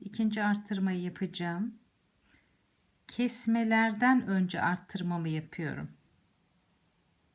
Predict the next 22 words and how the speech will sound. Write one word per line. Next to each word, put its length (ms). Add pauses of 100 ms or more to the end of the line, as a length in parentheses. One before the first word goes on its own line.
(500)
Yani 180
şurada 460
ilmeklerim, 1040 (160)
her 200
arttırdığım 560
ilmeğim 380
düz 200
olacağı 460
için 600 (460)
gittikçe 600
çoğalacak. 920
Burada 340
kesme 420
yaptığım 460
için 360
de 160
buradaki 380
on 160
beş 240
ilmeğim 640 (960)
sonuna 500
kadar 460